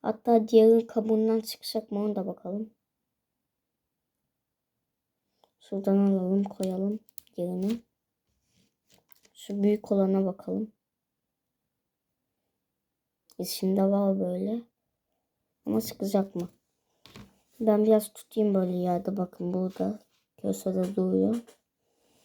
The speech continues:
Çıkınca gösteririm. O hepten büyük zaten. Yani bayağı büyük o.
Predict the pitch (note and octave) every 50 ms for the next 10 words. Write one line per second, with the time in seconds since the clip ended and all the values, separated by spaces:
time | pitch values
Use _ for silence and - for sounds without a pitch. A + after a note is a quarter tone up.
0 | _ _ _ _ - - - - - - A#3+ A3+ A3 A3 A3 A3 A3 G#3+ A3 -
1 | - - A3+ A3 G3+ G3 G3 G3+ - - A3 G#3+ G3 F#3 G3 A3+ C4 - _ _
2 | _ _ _ _ _ _ _ _ _ _ _ _ _ _ _ _ _ _ _ _
3 | _ _ _ _ _ _ _ _ _ _ _ _ - - A3 A3 A3 A3 - -
4 | _ _ _ _ _ _ _ _ _ _ _ _ - _ - - A#3 A3+ A#3 -
5 | _ - A3+ G3+ G3 F#3+ F#3+ F#3+ G3 G3 G3 G3 - - - G3 F#3+ F#3 F#3 -
6 | - G3+ G3 G3+ G3+ G3 F#3+ F#3+ F#3+ F#3+ F#3+ G3+ G3 G3 F#3+ F#3+ F#3+ F#3 G3 G3
7 | G3+ G3+ G3 G3 - F#3 F#3+ A3